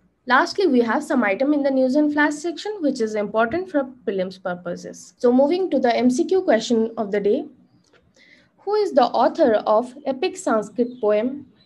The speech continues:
Sita Charitram and Swatantra Swabhavam? Your options are option A, Mahakavi Kalidas, option B, Guljar, option C, Pandit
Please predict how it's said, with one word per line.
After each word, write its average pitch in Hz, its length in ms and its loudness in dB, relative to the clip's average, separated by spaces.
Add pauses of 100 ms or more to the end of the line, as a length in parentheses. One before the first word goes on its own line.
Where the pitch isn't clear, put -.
(100)
Sita 330 480 0
Charitram 208 720 -2 (120)
and 254 420 2
Swatantra 339 680 0
Swabhavam? 208 580 -4 (840)
Your 240 240 2
options 262 500 -2
are 196 340 -2 (1160)
option 302 380 2
A, 247 260 -2 (180)
Mahakavi 240 600 0
Kalidas, 202 640 -4 (1200)
option 294 400 0
B, 226 280 -4 (340)
Guljar, 247 580 0 (540)
option 294 400 -2
C, 240 360 -6 (180)
Pandit 269 300 -2